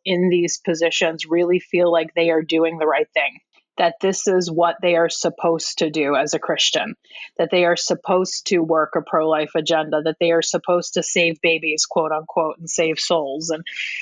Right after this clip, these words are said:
a lot will mask it with that language of, "We have to be there for the woman, the woman, the woman." And the more you're there for the woman, it'll save the baby. But a lot of donors to these centers are all about save babies, save babies, save babies. And this is a trait even in the spiritual abuse literature,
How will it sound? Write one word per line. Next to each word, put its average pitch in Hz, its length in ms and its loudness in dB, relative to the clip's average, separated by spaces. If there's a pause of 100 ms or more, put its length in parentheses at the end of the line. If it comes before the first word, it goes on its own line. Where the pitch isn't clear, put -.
(160)
a 208 100 2
lot 202 400 2
will 185 160 -8
mask 190 540 -2
it 175 180 0 (380)
with 190 200 -2
that 180 240 0
language 180 500 0
of, 170 160 0
"We 196 120 0
have 220 280 0
to 240 80 -4
be 208 180 2
there 190 140 2
for 190 180 -2
the 175 100 2
woman, 175 420 0
the 165 100 2
woman, 180 340 0
the 170 100 0
woman." 180 300 2
And 165 100 -2
the 165 60 0
more 185 240 2
you're 190 160 2
there 185 160 2
for 185 160 -10
the 180 120 2
woman, 202 320 0
it'll 175 140 0
save 180 300 -2
the 196 60 -2
baby. 285 300 2
But 190 120 0
a 185 40 2
lot 190 180 4
of 190 100 -2
donors 226 400 0
to 180 120 -4
these 160 200 -2
centers 170 340 0
are 170 100 4
all 170 140 2
about 165 300 0
save 170 280 -4
babies, 165 380 -2
save 170 220 0
babies, 165 340 -2
save 160 160 0
babies. 175 400 0 (260)
And 233 140 0
this 294 160 -2
is 311 100 2
a 226 80 2
trait 220 360 0
even 190 240 0
in 175 80 0
the 170 60 -4
spiritual 165 420 0
abuse 151 240 -2
literature, 185 460 0